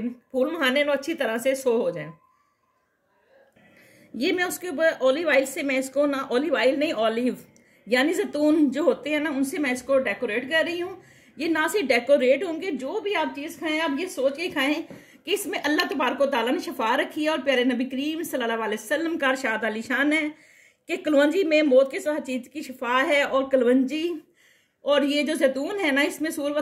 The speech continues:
तीन में इसका जिक्र है। जिस चीज़ का जिक्र कुरान पाक में आ गया वो हमारे लिए शिफा है। और शहद का भी जिक्र है।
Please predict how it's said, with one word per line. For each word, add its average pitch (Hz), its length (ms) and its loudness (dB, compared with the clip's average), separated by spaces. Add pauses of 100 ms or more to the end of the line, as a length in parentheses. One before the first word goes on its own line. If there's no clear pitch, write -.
तीन 285 240 0
में 311 80 0
इसका 302 220 0
जिक्र 247 320 2
है। 185 160 0
जिस 349 280 -2
चीज़ 381 220 0
का 320 160 0
जिक्र 277 300 -2
कुरान 262 280 2
पाक 233 260 -4
में 247 140 2
आ 226 140 0
गया 294 180 2
वो 285 120 0
हमारे 226 180 2
लिए 240 160 0
शिफा 220 220 -4
है। 165 240 0 (320)
और 285 100 2
शहद 294 300 2
का 330 100 2
भी 359 140 2
जिक्र 294 260 2
है। 285 320 -4